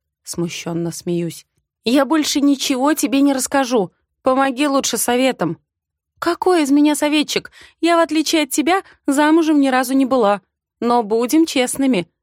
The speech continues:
выбирая между горячим сексом со зверем и унылой возней под одеялом по пятницам.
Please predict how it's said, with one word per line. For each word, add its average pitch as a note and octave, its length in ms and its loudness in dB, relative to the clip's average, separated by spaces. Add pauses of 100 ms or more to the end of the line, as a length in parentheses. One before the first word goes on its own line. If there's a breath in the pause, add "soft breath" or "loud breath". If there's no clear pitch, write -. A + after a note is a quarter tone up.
(100)
выбирая A3 640 0
между G#3 340 -4
горячим G#3 600 -2
сексом G3+ 480 -4
со G3+ 180 0
зверем G#3+ 460 -2 (240 soft breath)
и G3+ 120 0
унылой F#3+ 440 2
возней F#3 420 0
под F3+ 180 -4
одеялом F3+ 520 0
по G3 120 0
пятницам. G3+ 760 -4